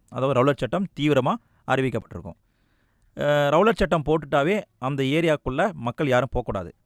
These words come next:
ஆனா என்ன நடக்குது அப்படின்னு பார்த்தா, அமிர்தசரஸ்ல ஜாலியன் வாலாபாக் அப்படிங்கிற ஒரு பூங்கா இருக்கு. அந்த பூங்காவுல மக்கள் ஒன்று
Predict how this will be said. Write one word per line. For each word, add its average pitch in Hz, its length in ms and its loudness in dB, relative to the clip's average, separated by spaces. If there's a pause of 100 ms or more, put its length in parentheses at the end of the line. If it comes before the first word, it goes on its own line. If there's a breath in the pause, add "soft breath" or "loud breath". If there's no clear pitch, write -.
(120)
ஆனா 143 240 -4
என்ன 131 200 -4
நடக்குது 135 460 -4
அப்படின்னு 107 240 -6
பார்த்தா, 139 420 0 (540)
அமிர்தசரஸ்ல 175 760 2
ஜாலியன் 151 640 2
வாலாபாக் 127 520 0
அப்படிங்கிற 120 260 -6
ஒரு 120 280 -4
பூங்கா 160 240 0
இருக்கு. - 240 -4 (400)
அந்த 135 220 -4 (180)
பூங்காவுல 147 560 4
மக்கள் 143 440 -2
ஒன்று 160 360 2